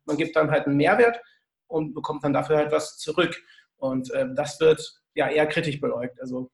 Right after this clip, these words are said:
von Verbänden habe ich da nie was Positives gehört. Viele sind dann irgendwie noch zwanzig, dreißig Jahre zurück teilweise.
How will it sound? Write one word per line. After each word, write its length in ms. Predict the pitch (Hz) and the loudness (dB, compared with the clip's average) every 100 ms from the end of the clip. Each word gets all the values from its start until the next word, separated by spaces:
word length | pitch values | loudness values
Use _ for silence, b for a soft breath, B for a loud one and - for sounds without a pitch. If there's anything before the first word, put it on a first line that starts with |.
| _ | _
von 160 | 135 | -10
Verbänden 400 | 127 131 139 143 | -6 0 2 2
habe 120 | 135 139 | -2 0
ich 80 | |
da 100 | 139 | 2
nie 160 | 139 139 | 2 2
was 180 | 139 - | 0 0
Positives 480 | 165 160 160 143 - | -4 -2 -4 -4 2
gehört. 260 | 147 147 | 2 2
Viele 200 | - 143 | -4 -10
sind 160 | 143 147 | -6 -2
dann 140 | 143 | 0
irgendwie 200 | 139 143 | 0 0
noch 220 | 139 139 b b b b - | 0 -2 b b b b -4
zwanzig, 340 | 147 147 151 | 0 0 0
dreißig 320 | 139 139 143 | 0 0 2
Jahre 240 | 147 139 143 | 0 0 -2
zurück 340 | 143 165 170 | -2 -2 0
teilweise. 720 | - 147 147 151 147 143 - | 2 4 4 4 2 -4 -8